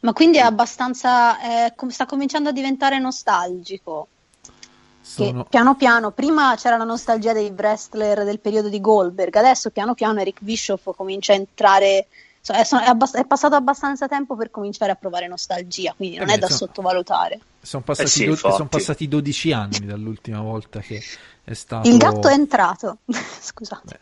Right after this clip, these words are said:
Speaker 2: Beh, quale dei due?
Speaker 1: <laughs> La femmina.
Speaker 2: Mm, e chi s-, no, no, no, no, nome.
Speaker 1: Suplex.
Speaker 2: Ok. Che, che tipico nome
Speaker 3: Sì.
Speaker 2: femminile, no, Claudio?
Speaker 1: <laughs>
Speaker 3: Ma si chiama veramente Suplex?
Speaker 2: Certo.
Speaker 1: E l'altro, e il maschio si chiama Saito.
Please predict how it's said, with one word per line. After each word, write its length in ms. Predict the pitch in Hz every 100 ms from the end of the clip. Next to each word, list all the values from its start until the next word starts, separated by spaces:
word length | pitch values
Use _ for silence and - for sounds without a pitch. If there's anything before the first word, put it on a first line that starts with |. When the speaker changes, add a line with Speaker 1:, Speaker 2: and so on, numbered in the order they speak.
| _
Speaker 2:
Beh, 140 | 147 135 - _ _ _ _ -
quale 360 | 139 131 113
dei 160 | 110 104
due? 320 | 107 98 95
Speaker 1:
<laughs> 1400 | - - 240 - - - _ _ - _ _ _ - -
La 120 | 254
femmina. 560 | - 185 190 208 214 247 _ _ _ _ _ -
Speaker 2:
Mm, 100 | 123 127
e 60 |
chi 140 | 143 165
s-, 120 | -
no, 180 | 143 143
no, 160 | 143
no, 240 | 151 160 120
no, 160 | 131
nome. 540 | 117 131 151 104 101 113 _ _ _ _ _ _
Speaker 1:
Suplex. 680 | - 285 226 160 - - -
Speaker 2:
Ok. 200 | - 113 - 98 117 - _ -
Che, 140 | - 123
che 80 | -
tipico 380 | - 156 139 127
nome 220 | 123 131 117
Speaker 3:
Sì. 140 | -
Speaker 2:
femminile, 460 | 139 120 135 107 98
no, 160 | 113
Claudio? 460 | - 104 92 95 - -
Speaker 1:
<laughs> 480 | 277 - 247 - -
Speaker 3:
Ma 140 | -
si 100 | -
chiama 200 | - 139
veramente 500 | 143 143 147 147 143
Suplex? 560 | 143 104 - 95 - - _
Speaker 2:
Certo. 320 | - 107 - -
Speaker 1:
E 40 |
l'altro, 340 | 233 294 330 285
e 220 | 233 220
il 60 | 226
maschio 260 | 269 -
si 80 | 285
chiama 220 | 233 220 214
Saito. 480 | - 190 190 190